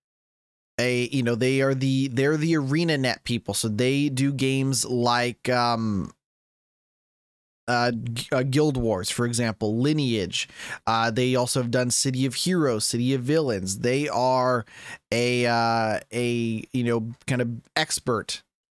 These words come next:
in these, uh, online games. They're also working on, uh, Throne and Liberty, um, just to, just to name a few.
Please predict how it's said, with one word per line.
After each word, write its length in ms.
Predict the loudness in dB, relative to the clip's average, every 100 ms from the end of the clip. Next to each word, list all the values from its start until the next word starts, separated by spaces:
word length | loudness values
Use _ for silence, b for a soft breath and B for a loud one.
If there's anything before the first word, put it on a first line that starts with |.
| _
in 440 | -2 0 0 -2
these, 480 | 0 0 2 2 -2 B B B B
uh, 140 | -2 -2 -2
online 960 | 0 2 2 0 -2 0 0 2 0
games. 320 | 0 -2 -2
They're 120 | 0 0
also 580 | 2 0 2 0 -2 -4
working 460 | -2 -2 0 0
on, 320 | 0 0 0 -2
uh, 280 | 0 0 -2
Throne 680 | -6 -4 0 2 2 0 -2
and 240 | -2 -2 0
Liberty, 840 | 0 0 0 2 0 0 0 -2 B B B B B _
um, 680 | 0 2 0 0 -2 -4 -8 _ _ _
just 180 | -4 -2 -2
to, 140 | -4
just 280 | -4 -4 -2
to 80 | 0
name 240 | 0 -2
a 40 |
few. 420 | -2 0 2 0